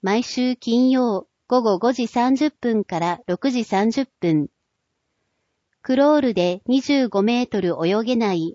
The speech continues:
水が苦手な小学生と、身辺自立、簡単なコミュニケーションや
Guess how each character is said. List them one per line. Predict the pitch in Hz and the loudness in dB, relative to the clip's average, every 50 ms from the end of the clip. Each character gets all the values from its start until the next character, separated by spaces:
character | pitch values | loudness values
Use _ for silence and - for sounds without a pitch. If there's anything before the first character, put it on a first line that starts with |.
| - - | -4 0
水 | 175 175 180 - 247 | 0 0 0 0 -2
が | 240 254 254 | -2 0 0
苦 | 247 240 233 247 247 - | 0 0 0 -2 -2 0
手 | 262 247 | -2 -2
な | 254 247 | -2 -2
小 | 247 - - 233 247 262 | -2 -2 -2 -2 -2 0
学 | 247 269 269 - | -2 -4 -6 -6
生 | - - - 208 196 185 | -8 -6 -4 -2 -2 -4
と、 | 175 _ 180 165 170 196 - _ _ _ _ _ _ _ _ _ | -4 _ -6 -6 -6 -8 -10 _ _ _ _ _ _ _ _ _
身 | - - - 277 285 | -10 -2 0 2 2
辺 | 269 - - 226 214 196 | 2 0 -2 0 0 0
自 | 185 175 - 165 | 0 0 -2 -4
立、 | 175 196 196 - - - 196 196 180 - _ _ _ | -4 -4 -6 -6 -4 -2 -2 -2 -2 -4 _ _ _
簡 | - - 240 262 277 262 | -6 -2 0 0 0 0
単 | - 294 294 285 277 | 0 0 2 2 2
な | 277 285 285 | 2 2 0
コ | - - - 226 | -2 -2 -2 0
ミ | 226 254 | 2 4
ュ | 277 | 4
ニ | 285 294 - | 2 2 0
ケ | - 302 302 302 | 0 0 0 0
ー | |
シ | 285 - - 220 | 0 -2 -2 -2
ョ | 208 | -2
ン | 190 175 | 0 0
や | 170 165 170 180 - | 0 -2 -2 -4 -6